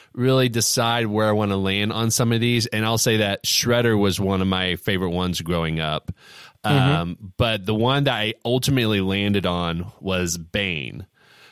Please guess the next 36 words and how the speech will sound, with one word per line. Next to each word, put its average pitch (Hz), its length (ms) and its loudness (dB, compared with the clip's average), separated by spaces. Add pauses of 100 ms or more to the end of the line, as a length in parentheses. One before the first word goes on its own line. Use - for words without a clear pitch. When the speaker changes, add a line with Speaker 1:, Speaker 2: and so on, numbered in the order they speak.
(340)
Speaker 1:
And, 104 680 -2
and 113 160 0
there's 120 200 2
a 117 60 -2
reason 170 340 2
for 110 180 0
that, 98 200 0
because 107 300 0
I 135 60 2
remember, 160 760 2
uh, 117 280 -2 (160)
you 131 100 0
know, 120 140 2
we 135 160 2
actually 143 300 -2
talked 123 200 0
about 110 240 -2
this 110 160 0
when 113 80 0
we 107 80 2
did 101 140 0
the 104 60 2
episode 98 440 2
on 90 140 -2
Batman, 90 600 -2
where 90 400 0 (340)
I 101 60 -4
remember 127 280 2
first 120 360 0
seeing 110 340 2
Bane 90 680 -2 (320)
on 98 460 0
a 95 80 -6
comic 120 520 -2
book 95 180 -2
cover 92 720 -2